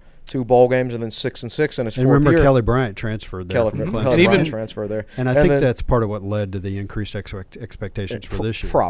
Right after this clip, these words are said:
Speaker 3: And, and last year he had Drew Lock, who I believe was a first-round pick to the Broncos.
Speaker 1: I believe you're
Speaker 3: So
Speaker 1: right.
Speaker 3: he's
Speaker 1: Yeah.
Speaker 3: had two really good
Speaker 1: Yeah.
Speaker 3: quarterbacks there
Speaker 1: Yeah,
Speaker 3: as well.
Speaker 1: so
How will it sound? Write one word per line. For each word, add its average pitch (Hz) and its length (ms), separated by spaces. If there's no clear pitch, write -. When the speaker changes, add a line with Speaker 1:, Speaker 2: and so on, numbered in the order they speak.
Speaker 3:
And, 190 200
and 160 180
last 170 260
year 139 60
he 139 40
had 131 80
Drew 151 180
Lock, 143 340
who 143 100
I 135 80
believe 147 240
was 139 80
a 127 60
first-round 135 520
pick 147 180
to - 80
the 120 200
Broncos. 151 500
Speaker 1:
I 123 60
believe 110 300
you're 101 100
Speaker 3:
So 139 180
Speaker 1:
right. 135 80
Speaker 3:
he's 151 140
Speaker 1:
Yeah. 180 80
Speaker 3:
had 113 100
two 175 180
really 151 220
good 135 140
Speaker 1:
Yeah. 127 140
Speaker 3:
quarterbacks 131 500
there - 80
Speaker 1:
Yeah, 123 180
Speaker 3:
as 131 60
well. 139 100
Speaker 1:
so 135 260